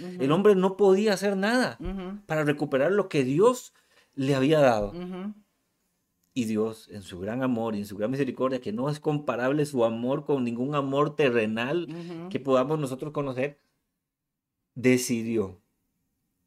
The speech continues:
Speaker 1: buscar una solución,
Speaker 2: Ujú.
Speaker 1: a pesar de que nosotros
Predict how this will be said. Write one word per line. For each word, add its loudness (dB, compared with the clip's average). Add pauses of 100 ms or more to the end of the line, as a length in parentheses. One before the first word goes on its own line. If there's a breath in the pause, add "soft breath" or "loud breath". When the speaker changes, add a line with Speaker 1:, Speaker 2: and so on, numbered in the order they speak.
(180)
Speaker 1:
buscar 2
una -2
solución, 2
Speaker 2:
Ujú. -14
Speaker 1:
a -4
pesar 0
de -6
que -4
nosotros -4